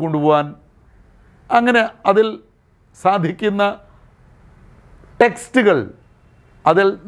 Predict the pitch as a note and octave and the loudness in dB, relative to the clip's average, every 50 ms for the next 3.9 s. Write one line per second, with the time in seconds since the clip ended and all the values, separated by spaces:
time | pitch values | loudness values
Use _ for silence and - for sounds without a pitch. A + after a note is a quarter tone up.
0 | F#3 E3+ E3+ D#3 F3+ F3 D3+ E3+ - G#3 G3+ G3+ G3+ G3 F#3+ E3+ F#3 F3 E3 D#3 | -6 -4 -4 -4 -4 -4 -4 -2 0 0 2 2 2 0 0 -2 -4 -6 -4 -4
1 | D3+ D#3+ F#3 F3+ F3+ F3+ F3+ D#3+ G3 E3+ E3+ E3+ E3+ E3 - - - _ _ - | 0 0 0 0 0 -6 -8 -6 -2 0 0 0 0 -4 -10 -20 -20 _ _ -2
2 | C3+ E3+ F3 F3+ F#3+ F#3 F#3 E3 D#3+ D3 F3 F3 G3 A3+ F#3+ D#3+ F#3 F#3 E3+ D3+ | 2 2 2 4 2 2 0 0 0 0 0 2 2 0 -2 -4 -6 -6 -6 -6
3 | B2 G#2 - _ _ _ _ - A#2+ C3+ D#3+ F3 E3 E3 - - F3 D#3 | -6 -8 -14 _ _ _ _ -6 -2 2 2 2 2 0 -2 -2 -4 -4